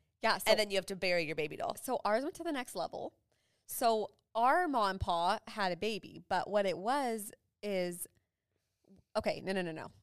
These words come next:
Speaker 1: They didn't have a baby. On our, on our trek, the mom and pa,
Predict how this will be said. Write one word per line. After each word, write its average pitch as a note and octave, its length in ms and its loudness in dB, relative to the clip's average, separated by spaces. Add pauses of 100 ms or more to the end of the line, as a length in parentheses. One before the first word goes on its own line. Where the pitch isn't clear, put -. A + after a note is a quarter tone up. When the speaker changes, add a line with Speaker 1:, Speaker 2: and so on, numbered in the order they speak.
(220)
Speaker 1:
They F#3 80 -4
didn't F#3 140 -4
have G3 80 0
a G3 40 0
baby. D#3 300 -6
On F#3 140 2
our, F4 400 2
on G3+ 120 -2
our C#4 160 0
trek, F3 380 -4
the F#3+ 60 -4
mom F#3 180 -2
and A#3 100 -4
pa, E3 240 -2